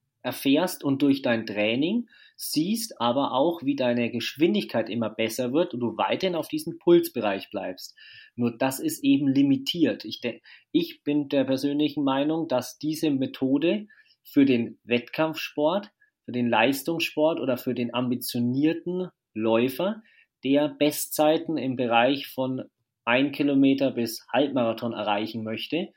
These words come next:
diese Methode unrealistisch ist, dort seine persönlichen Bestzeiten, und ich sage das jetzt nicht die persönlichen Bestzeiten, die sich derjenige vorstellt,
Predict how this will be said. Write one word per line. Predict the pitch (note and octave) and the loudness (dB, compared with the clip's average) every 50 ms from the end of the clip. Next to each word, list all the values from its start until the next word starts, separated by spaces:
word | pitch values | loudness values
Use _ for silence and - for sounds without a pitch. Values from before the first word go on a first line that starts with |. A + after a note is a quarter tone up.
| _ _ _ _ _ _ _ _ _ _ _ _ _ - | _ _ _ _ _ _ _ _ _ _ _ _ _ -4
diese | E3+ G3+ G#3 - E3+ | -2 -2 2 2 4
Methode | C#3 C3+ A#2+ A2+ - C3 B2 B2+ C3+ D3 D3 C#3 - - _ _ | 4 4 2 0 -2 0 0 2 2 2 0 0 -2 -6 _ _
unrealistisch | D3+ D#3 F3 F#3+ F3+ D#3+ C3 A2 - - - A2+ A#2 A#2 A2+ A2+ B2 B2+ - - - C#3+ C3+ - | -2 0 2 2 2 2 2 2 -2 -4 -4 0 2 2 4 2 2 0 0 0 0 0 0 0
ist, | - D3+ C#3 - - - | 0 -2 -2 -2 -2 0
dort | B2+ A#2+ B2+ C3+ C3+ C3+ - - _ _ _ _ _ | 2 2 4 2 2 -2 -8 -16 _ _ _ _ _
seine | _ - - - B2 A2 A#2 B2+ D3+ D#3+ E3 | _ -12 -6 -2 2 2 4 4 4 2 0
persönlichen | - D3+ C#3 - - C3+ C3+ C#3 C#3+ C#3+ C3+ - C#3+ C#3+ C#3+ C#3 C#3 - _ _ _ _ _ _ _ - | -2 -4 -4 0 2 4 4 4 4 2 0 -2 -2 -2 0 -2 -2 -4 _ _ _ _ _ _ _ 0
Bestzeiten, | D#3+ E3+ E3+ - - - - A#2 A2 A#2 B2 C#3 | 2 2 2 0 -4 -4 -2 0 2 2 2 2
und | C3+ | 0
ich | A#2+ - - | -2 -2 0
sage | B2+ B2+ B2 - | 0 0 0 0
das | C#3 C3+ | -2 -2
jetzt | C3+ B2 - - | -2 -4 -2 0
nicht | D3 D3+ D3 - - - | 0 0 0 -2 -6 -8
die | C3+ C3+ - _ - | -8 -8 -10 _ -6
persönlichen | - C3+ B2+ C3+ C3+ C3+ C3+ B2 | -4 0 2 2 2 2 2 0
Bestzeiten, | B2 B2+ B2+ - - B2 A#2+ A#2 | 0 -2 -4 -2 -2 -2 -2 -2
die | B2+ B2 A#2+ | -4 -6 -6
sich | - - B2 A#2 | -6 -6 -6 -4
derjenige | - A#2+ A#2 A#2+ B2 B2 A#2+ G#2 A2 A2 | -4 -2 -2 0 0 -2 -2 -4 -4 -6
vorstellt, | - - - B2+ C#3 C3 B2 - - - A2 G#2+ A2 C3 F3 - - | -6 -4 0 2 2 4 2 0 -2 -2 0 0 0 0 -2 -4 -6